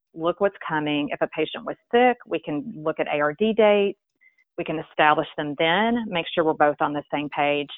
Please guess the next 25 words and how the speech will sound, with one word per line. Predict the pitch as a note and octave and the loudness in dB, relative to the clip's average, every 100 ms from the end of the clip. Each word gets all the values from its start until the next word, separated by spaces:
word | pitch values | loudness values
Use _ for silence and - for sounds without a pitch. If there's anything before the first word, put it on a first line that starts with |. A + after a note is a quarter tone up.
| - _ - | -20 _ -6
That | - | -4
makes | D3+ - - - | -6 -12 -16 -12
tomorrow | F3 F3 F3 D#3 D3 C#3+ - | -2 4 6 6 2 -2 -8
much | E3 C#3+ - | -8 -6 -6
easier. | C#3+ C3+ B2+ B1+ - _ _ _ | -8 -6 -6 -6 -6 _ _ _
It | - F3+ | -8 -6
makes | E3 - | -8 -4
the | D#3+ | -4
day | - D3+ D3+ | 0 2 2
after | D3+ - D#3 | 0 0 0
that | D3 C3+ - - | 4 4 2 -2
much | D3+ C3 - | -6 -6 -6
easier. | B2+ - C#2 - - _ _ _ _ _ _ - | -8 -8 -8 -8 -10 _ _ _ _ _ _ -6
But | - | -6
you've | E3 - | -8 0
got, | F3 - - | 2 2 0
you | F#3 F3 | -2 2
know, | |
I | - | 4
always | F#3 G3+ - | 4 4 2
tell | G#3+ | 2
people, | G#3+ F#3+ E3 | 2 0 -2
you've | F3 | -6
gotta | - E3+ - | -8 -10 -2
start | F3 | -2